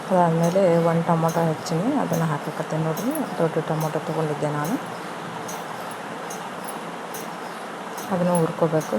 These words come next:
ಸ್ವಲ್ಪ ಬೇಯಬೇಕು. ಕರಿಬೇವು ಹಾಕಿ ನೋಡ್ರಿ, ಸ್ವಲ್ಪ ಕರಿಬೇವು ಹಾಕಿ,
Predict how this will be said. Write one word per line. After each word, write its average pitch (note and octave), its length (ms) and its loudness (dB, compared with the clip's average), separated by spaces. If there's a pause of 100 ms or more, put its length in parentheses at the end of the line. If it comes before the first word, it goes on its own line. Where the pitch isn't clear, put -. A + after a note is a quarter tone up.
ಸ್ವಲ್ಪ E3+ 200 -2 (720)
ಬೇಯಬೇಕು. D#3+ 440 8 (160)
ಕರಿಬೇವು D#3+ 400 6
ಹಾಕಿ D3 320 -2
ನೋಡ್ರಿ, E3+ 260 0 (2500)
ಸ್ವಲ್ಪ E3+ 440 0
ಕರಿಬೇವು D#3+ 380 2
ಹಾಕಿ, D3+ 300 -2